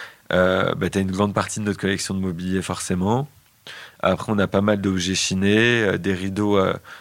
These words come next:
euh, assez, euh, impressionnants, notamment un qu'on a fait avec la manufacture, euh, Prel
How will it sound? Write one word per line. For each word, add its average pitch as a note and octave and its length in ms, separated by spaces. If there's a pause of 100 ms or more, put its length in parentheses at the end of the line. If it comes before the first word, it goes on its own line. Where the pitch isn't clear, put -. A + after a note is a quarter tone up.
(260)
euh, F2+ 320
assez, G2 720
euh, F2 180 (100)
impressionnants, G2 800 (300)
notamment G2+ 540
un G#2 180
qu'on F#2+ 220
a F#2 100
fait - 180
avec F#2 180
la F#2 80
manufacture, F#2 680
euh, E2+ 140
Prel F#2 480